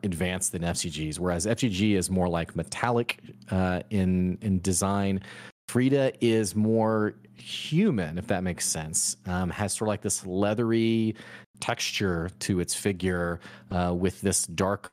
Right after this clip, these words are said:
liquid that seems to run almost like blood through its body. Um, Chetney inspects to make sure that Frida's okay and rolls a natural one and is like, "Yeah, you're good."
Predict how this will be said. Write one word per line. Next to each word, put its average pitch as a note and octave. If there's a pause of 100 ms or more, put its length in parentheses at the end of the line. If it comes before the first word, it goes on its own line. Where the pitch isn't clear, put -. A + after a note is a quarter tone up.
liquid E2+
that -
seems F#2
to F2+
run F2
almost F2+
like E2
blood E2
through E2
its D#2+
body. E2 (440)
Um, F2 (200)
Chetney D#3+
inspects C3
to -
make G#2+
sure A2+
that G#2
Frida's A#2
okay G#2+
and G2
rolls G2
a F#2+
natural G2+
one C#3
and A2
is G#2+
like, G#2+ (120)
"Yeah, A3+
you're G#3+
good." G#3+